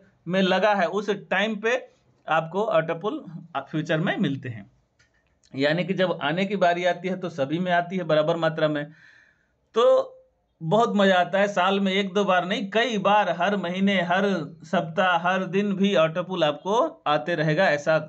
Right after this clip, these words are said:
ज़बरदस्त कॉन्सेप्ट बनाया गया है। सिस्टम की आठवीं खूबी पे बात करें तो यहाँ पे रीजनरेशन है दोस्तों।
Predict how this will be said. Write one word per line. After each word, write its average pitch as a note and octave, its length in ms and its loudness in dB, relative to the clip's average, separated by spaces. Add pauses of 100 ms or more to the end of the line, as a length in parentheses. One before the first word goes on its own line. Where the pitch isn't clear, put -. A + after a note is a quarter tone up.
ज़बरदस्त C#3 380 -8
कॉन्सेप्ट D#3 420 -6
बनाया A#2+ 300 -4
गया G#2 180 -10
है। F#2+ 140 -18 (1600)
सिस्टम G3 420 0
की G#3 80 0
आठवीं G3+ 320 0
खूबी G#3+ 340 -2
पे G#3+ 100 0
बात G3+ 280 2
करें G#3+ 220 0
तो G#3+ 80 2
यहाँ G#3 180 4
पे G#3+ 200 0
रीजनरेशन G3+ 640 2
है G#3 80 2
दोस्तों। G#3+ 400 0